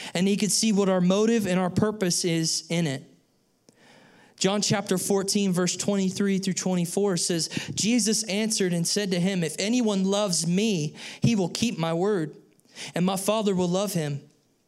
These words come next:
and we will come to him and make our home with him. He who does not love me does not keep my words.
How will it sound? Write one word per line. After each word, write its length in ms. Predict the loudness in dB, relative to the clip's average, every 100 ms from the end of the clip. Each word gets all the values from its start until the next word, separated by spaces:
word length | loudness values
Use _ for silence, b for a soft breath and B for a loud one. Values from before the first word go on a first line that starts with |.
| _ B B
and 140 | 0
we 100 | 2
will 160 | 2 -2
come 320 | -2 -2 -2
to 140 | -2 -2
him 320 | -2 -2 -2
and 140 | -2
make 180 | -2 -2
our 100 | -4
home 320 | -2 0 0
with 180 | -2 -2
him. 220 | -4 -6 -12 _ _ B B B
He 180 | 4 4
who 100 | 4
does 200 | 2 0
not 200 | 0 0
love 280 | 0 0 0
me 280 | 2 2 0
does 240 | -2 -2
not 180 | -2 -2
keep 220 | -2 0
my 160 | 0 0
words. 560 | 0 0 -2 -6 -8